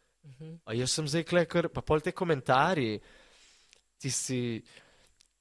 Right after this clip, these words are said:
Speaker 2: Tonči Hulič, jaz vem, kako Tonči Hulič žirira. Tonči Hulič je stroga oseba
Speaker 1: Mhm.
Speaker 2: in on zelo realno govori. In sem bil tako,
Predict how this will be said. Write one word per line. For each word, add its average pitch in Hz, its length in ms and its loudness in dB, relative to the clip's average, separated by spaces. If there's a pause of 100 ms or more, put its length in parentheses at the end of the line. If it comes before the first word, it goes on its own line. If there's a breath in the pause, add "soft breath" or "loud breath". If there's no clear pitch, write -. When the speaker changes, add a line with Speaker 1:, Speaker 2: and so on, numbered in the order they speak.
(160)
Speaker 2:
Tonči 143 320 -4
Hulič, 165 420 4
jaz 190 240 0
vem, 226 200 2
kako 190 260 0
Tonči 175 380 2
Hulič 170 400 4
žirira. 143 420 2
Tonči 220 380 0
Hulič 208 360 -2
je 147 80 2
stroga 160 380 2
oseba 120 520 0 (160)
Speaker 1:
Mhm. 175 260 -12 (140)
Speaker 2:
in 139 180 0
on 175 180 2
zelo 170 220 4
realno 160 400 2
govori. 135 420 0 (640 loud breath)
In 131 260 -4
sem 143 180 -2
bil 165 140 0
tako, 170 720 0